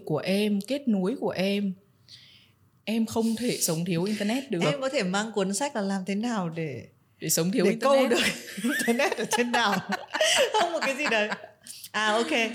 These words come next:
Speaker 2: Ờ, thế thì đây là cái điều mà chúng ta rất khác nhau này. Nhưng mà, ờ, thì mình cũng hiểu và thì mình hay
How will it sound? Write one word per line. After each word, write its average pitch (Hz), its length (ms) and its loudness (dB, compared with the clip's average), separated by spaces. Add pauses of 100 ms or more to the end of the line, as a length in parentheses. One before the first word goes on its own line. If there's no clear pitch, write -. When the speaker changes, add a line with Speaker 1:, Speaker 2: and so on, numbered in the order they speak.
(500)
Speaker 2:
Ờ, 277 460 0 (680)
thế 285 140 0
thì 349 100 4
đây 269 140 2
là 262 80 2
cái 208 120 0
điều 233 200 2
mà 190 100 -2
chúng 190 140 -4
ta 226 80 -4
rất 311 160 -4
khác 370 140 -6
nhau 285 280 -4
này. 185 180 -4 (520)
Nhưng 311 240 0
mà, 190 460 2 (460)
ờ, 175 100 -6 (100)
thì 202 80 4
mình 220 100 2
cũng 220 120 -4
hiểu 262 300 2 (180)
và 175 160 0
thì 185 80 0
mình 196 220 -2
hay 202 480 -4